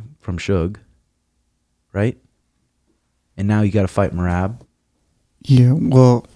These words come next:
Speaker 2: the, the one with Aljo, remember, is a, a no contest or a D Q. So was that a,
Speaker 1: Oh, okay.
Speaker 2: was that a loss or no? And then he did lose
Speaker 1: Yeah,
Speaker 2: to
Speaker 1: technically he did
Speaker 2: decision.
Speaker 1: lose. Yeah.
Speaker 2: So you had three and oh or zero and three. Sorry.
Speaker 1: Yeah,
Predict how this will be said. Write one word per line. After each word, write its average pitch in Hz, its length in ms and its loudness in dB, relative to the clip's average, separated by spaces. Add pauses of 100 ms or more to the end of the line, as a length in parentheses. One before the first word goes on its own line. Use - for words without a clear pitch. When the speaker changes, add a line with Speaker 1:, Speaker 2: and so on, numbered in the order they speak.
(520)
Speaker 2:
the, 117 720 0
the 120 80 -6
one 120 240 -4
with 120 140 -8
Aljo, 120 280 -10
remember, 120 300 -6
is 117 120 -4
a, 113 100 -4 (320)
a 127 80 -6
no 117 160 -2
contest 123 460 -8
or 120 140 -4
a 113 80 -8
D 120 120 -6
Q. 131 320 -6
So 127 180 -8
was 120 140 -2
that 120 140 -4
a, 120 180 -6 (160)
Speaker 1:
Oh, 107 140 0
okay. 92 160 -4
Speaker 2:
was 78 60 -2
that 123 100 0
a 127 60 0
loss 135 360 -6
or 123 60 -4
no? 113 200 -4 (320)
And 127 140 2
then 127 80 2
he 120 140 0
did 120 240 -2
lose 113 200 0
Speaker 1:
Yeah, 82 100 -2
Speaker 2:
to - 20 -10
Speaker 1:
technically 110 260 -2
he 78 60 -4
did 117 60 -2
Speaker 2:
decision. 110 260 -2
Speaker 1:
lose. 69 200 -12 (460)
Yeah. 80 320 -12
Speaker 2:
So - 160 -10
you 113 80 -6
had 117 160 -10
three 117 160 -10
and 113 120 -8
oh 120 120 -12 (160)
or 120 140 -8
zero 110 200 -8
and 110 100 -10
three. 120 160 -14
Sorry. - 220 -14
Speaker 1:
Yeah, 135 300 -2